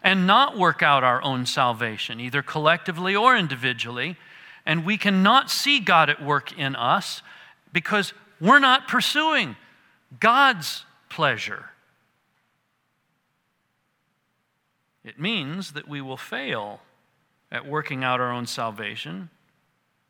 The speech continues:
drifting into human effort apart from dependence upon the Lord.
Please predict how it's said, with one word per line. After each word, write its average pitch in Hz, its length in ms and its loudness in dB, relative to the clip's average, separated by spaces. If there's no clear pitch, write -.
drifting 165 500 -4
into 170 220 -2
human 185 480 0
effort - 560 -2
apart 151 500 -2
from 127 360 -4
dependence 113 600 -12
upon 110 340 -12
the 101 80 -16
Lord. 147 500 -12